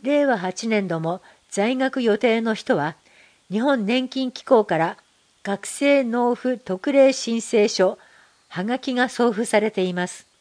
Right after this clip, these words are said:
引き続き学生納付特例を希望する人は、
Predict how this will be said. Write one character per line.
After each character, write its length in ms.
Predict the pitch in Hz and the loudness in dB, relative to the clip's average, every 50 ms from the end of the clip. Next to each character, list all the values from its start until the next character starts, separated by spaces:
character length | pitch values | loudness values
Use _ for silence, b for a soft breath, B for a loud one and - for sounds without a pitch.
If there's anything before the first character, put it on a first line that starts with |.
| _ _ _ _ _ _ _ b b b b b b b b | _ _ _ _ _ _ _ b b b b b b b b
引 220 | - - - 254 | -10 -6 -6 -6
き 0 | |
続 280 | - - 226 233 262 254 | -6 -6 -4 -2 -2 -2
き 360 | 254 240 226 220 262 - - - | -2 -2 -2 -2 -4 -8 -10 -4
学 200 | - - 208 - | -2 -2 -2 -4
生 300 | - - - 277 277 269 | -4 0 2 4 4 4
納 240 | 254 254 269 269 269 | 4 2 2 2 2
付 140 | 226 269 254 | 0 0 0
特 280 | - 269 269 - 277 269 | 0 0 0 0 0 2
例 200 | 240 214 196 175 | 4 4 4 4
を 180 | 156 160 160 | 2 0 -4
希 160 | - - 165 | -4 -6 -6
望 180 | 156 190 214 - | -2 -2 -2 -2
す 160 | - - 226 | -2 -4 -4
る 80 | 208 220 | -4 -4
人 220 | - - - 202 | -4 -2 -2 0
は、 200 | 165 156 180 - | 0 0 -2 -4